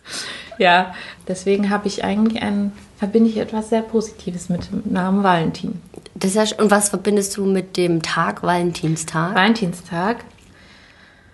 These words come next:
Speaker 1: Hm, irgendwie,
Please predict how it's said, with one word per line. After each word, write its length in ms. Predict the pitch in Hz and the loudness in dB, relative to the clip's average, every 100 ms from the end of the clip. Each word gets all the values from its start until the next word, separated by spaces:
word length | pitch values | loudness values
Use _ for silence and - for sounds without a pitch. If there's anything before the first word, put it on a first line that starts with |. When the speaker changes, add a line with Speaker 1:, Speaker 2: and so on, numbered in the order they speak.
| _ _ _ | _ _ _
Speaker 1:
Hm, 1080 | 220 254 254 233 208 190 180 165 160 160 165 165 - _ | 4 6 8 6 6 4 2 0 -2 -4 -8 -14 -20 _
irgendwie, 760 | 196 233 285 - 269 269 277 | 2 4 4 0 -2 0 0